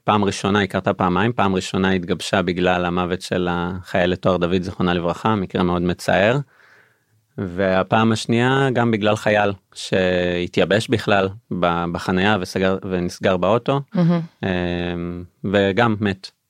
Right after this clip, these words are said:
Speaker 1: אה, אז כשקורים דברים כאלה, ועדת הסמים מתכנסת, כי עכשיו יש בעיה והציבור רוצה תשובות. ובעצם, מה שקורה שם שיש נציגים ממשרד הבריאות, ממשרד המשפטים, אה, מה-, אה, משרד לביטחון פנים,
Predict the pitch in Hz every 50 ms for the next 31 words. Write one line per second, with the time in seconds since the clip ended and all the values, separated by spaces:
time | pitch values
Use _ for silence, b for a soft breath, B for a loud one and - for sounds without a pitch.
0 | _ _ - - 92 92 90 90 - 104 98 90 - _ _ - - - - 117
1 | 104 113 123 123 117 110 - 113 95 98 95 107 113 110 - 123 117 127 139 143
2 | 139 110 101 92 92 98 110 110 117 107 - - 101 104 110 107 104 - - -
3 | 101 117 139 - - 156 - - - 101 92 - - 113 101 95 95 87 95 92
4 | 90 87 92 98 98 95 87 87 90 92 - - - 98 101 101 92 92 - -
5 | 101 - - 101 92 92 - - - - B B B B B B B B B B
6 | B B B B B B B B B - 107 104 92 98 107 120 - - 202 220
7 | 208 - - - _ _ _ _ _ _ _ _ _ _ _ _ _ - 113 110
8 | 113 - - - 135 151 170 170 - 165 147 - 117 113 - 131 120 117 - -
9 | 117 117 147 160 156 143 117 104 98 - - 104 101 95 92 92 85 147 175 127
10 | 131 151 147 - - - - 131 101 95 - - 101 95 92 92 92 87 - -
11 | - 101 - - 135 139 143 139 143 127 - _ _ _ _ - 110 98 92 92
12 | 90 90 90 90 87 87 87 87 87 87 87 87 87 90 92 - _ - - _
13 | _ _ _ _ _ _ _ _ _ _ _ - - 107 110 104 95 95 92 90
14 | 95 - - 120 110 104 104 92 98 - - 117 107 98 - - 135 139 156 160